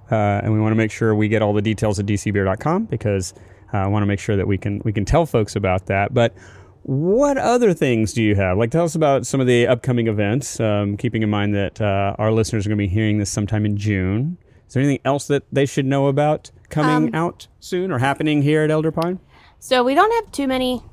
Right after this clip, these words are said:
Speaker 2: events planned yet at this point. I mean, look for us at every beer fest that you see 'cause we wanna go to them.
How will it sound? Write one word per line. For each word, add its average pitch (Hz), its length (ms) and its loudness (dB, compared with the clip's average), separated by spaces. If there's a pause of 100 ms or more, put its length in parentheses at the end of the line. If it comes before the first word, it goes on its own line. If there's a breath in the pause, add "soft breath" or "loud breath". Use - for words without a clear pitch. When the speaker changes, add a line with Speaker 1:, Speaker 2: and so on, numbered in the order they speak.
(200)
Speaker 2:
events 202 380 -4
planned 190 340 -4
yet 175 160 -2
at 175 100 -8
this 170 160 -8
point. 165 380 -6
I - 40 -16
mean, 180 240 -4
look 220 220 0
for - 140 -2
us 190 180 0
at 185 80 -4
every 190 180 -2
beer 180 240 -4
fest 170 360 -6
that 165 160 -12
you 175 100 -6
see 165 420 -8
'cause 156 460 -10 (640 soft breath)
we 190 140 2
wanna 175 200 2
go 175 160 2
to 170 80 -2
them. 147 260 -4